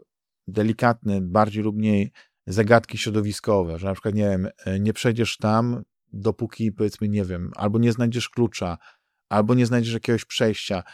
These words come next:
y, albo, nie wiem, nie podpalisz jakiegoś krzaku, nie wiem, czarem albo, albo jakimś takim swoistym, e, e, e, nie wiem, pociskiem zapalalo-, zapalającym. Więc,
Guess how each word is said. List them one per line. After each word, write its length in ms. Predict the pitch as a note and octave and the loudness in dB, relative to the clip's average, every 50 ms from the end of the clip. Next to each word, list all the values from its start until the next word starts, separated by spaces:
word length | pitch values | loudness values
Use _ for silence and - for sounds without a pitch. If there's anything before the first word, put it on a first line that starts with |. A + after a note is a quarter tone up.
| - _ _ _ _ - | -20 _ _ _ _ -4
y, 440 | G#2 F#2 F#2 F2+ F2+ F2+ F2+ F2 D#2 - - _ _ _ _ _ _ _ - F2+ _ _ - | -2 0 2 2 2 2 2 0 -2 -6 -16 _ _ _ _ _ _ _ -20 -20 _ _ -10
albo, 680 | - G2+ G#2 A2 A2+ A2 A2 A#2+ A#2 A#2 A#2 A#2 A2+ A2 G#2+ - _ _ | -4 2 4 4 4 6 8 8 10 10 10 8 6 2 -2 -8 _ _
nie 140 | - A#2 G#2+ | -4 -2 0
wiem, 180 | G2+ G2 F#2+ G2 G2 | 0 0 -2 -2 -2
nie 220 | A2+ A2 A#2 B2 | 0 2 2 2
podpalisz 720 | B2 - A#2+ - - B2 A#2 A2+ A2+ A2 G#2 - - - - | 2 0 -2 0 2 4 4 6 4 4 2 0 -2 -4 -2
jakiegoś 400 | A#2 G#2 - A#2 A#2+ A2 - - | -4 -2 0 0 0 0 0 -4
krzaku, 760 | - - - - A2+ G#2 - - A2+ A2 A2 G#2+ G#2+ G#2+ G#2+ - G2 G#2+ G#2+ | -8 -4 -2 0 0 0 -2 -4 -2 0 0 0 0 -2 -4 -6 -8 -6 -4
nie 120 | A2 G#2+ | -4 -2
wiem, 160 | G2 F#2+ F#2 F2+ | -2 -4 -4 -4
czarem 420 | - - B2+ A#2 A#2 A#2 A2+ A2 | -2 0 2 4 4 4 4 4
albo, 400 | A2 G#2+ G#2 G#2+ G#2+ G#2+ - - | 2 4 4 6 6 6 6 4
albo 440 | A2 G#2+ G2+ G2 G#2 G#2 G#2 G2+ G#2+ | 2 2 2 4 4 4 4 2 0
jakimś 340 | A2 G2+ - - A#2 A2 - | -2 -4 -6 -6 -8 -8 -6
takim 220 | - - - A2 | -8 -8 -6 -6
swoistym, 480 | F#2+ - - G#2+ G#2 - - A2+ G#2+ G#2+ | -6 -4 -4 -4 -4 -2 -2 -2 -2 -2
e, 60 | G#2+ | -2
e, 260 | G#2+ G#2 G2 G2 F#2+ - _ - _ _ _ _ _ _ - G#2 | -2 -2 -2 -2 -2 -4 _ -18 _ _ _ _ _ _ -10 -6
e, 640 | G2 F2+ F#2 F#2+ - G2+ F#2 F#2 F2+ F2+ F2 F2 F2 F2 F#2 G2 - - - | -4 -4 -4 -6 -6 -4 -4 -2 -2 -2 -4 -4 -6 -6 -6 -8 -8 -8 -8
nie 160 | G2+ G2 F#2+ | -8 -6 -6
wiem, 160 | F#2 F#2 F#2 | -8 -10 -10
pociskiem 540 | - - G2+ - - C3 - - - G#2+ F#2+ | -8 -8 -6 -4 -4 -4 -4 -2 -2 -2 -2
zapalalo-, 600 | G2+ G2+ - A2 G#2+ G#2+ G#2+ A2 G#2+ - - G#2 | -2 -2 0 2 4 6 6 6 4 2 0 -4
zapalającym. 640 | G2 A2 - - A2+ G#2+ A2 A2+ G#2+ G2 F#2+ G2+ G#2 | -2 -2 0 2 2 4 4 4 4 2 0 0 0
Więc, 180 | A#2 A#2 - | 0 -2 -2